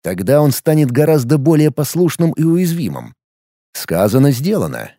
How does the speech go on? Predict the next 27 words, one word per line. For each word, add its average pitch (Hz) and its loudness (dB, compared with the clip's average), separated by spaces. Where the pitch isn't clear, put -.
и 123 0
следующий 135 2
резчик 180 0
срезал 196 2
сразу 180 4
несколько 180 2
отростков 185 2
под - -2
самый 147 2
корешок. 117 -4
Чего 113 0
Алекс 127 2
боялся, 131 2
так 143 0
это 135 -2
того, 135 2
что - 0
монстр 175 2
их 175 -2
тут 185 -2
же 165 0
прирастит. 185 -2
Однако 175 2
живодёр 220 4
оказался 185 2
не 208 2
всемогущ. 165 -2